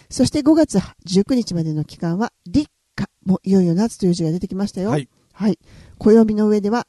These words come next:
Speaker 1: 夏が来ましたよという意味ですね。この日から、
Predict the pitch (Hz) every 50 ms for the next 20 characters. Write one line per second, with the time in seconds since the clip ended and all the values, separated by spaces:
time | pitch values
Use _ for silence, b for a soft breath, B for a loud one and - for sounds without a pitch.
0 | _ _ 180 190 220 - - - 196 202 185 - - - 190 233 277 320 - -
1 | 320 285 285 320 381 - - 240 208 175 160 - _ 160 170 151 139 - 131 -
2 | - 151 170 240 294 339 b b b b b b b b b - 294 330 403 403
3 | - - 381 277 247 190 143 -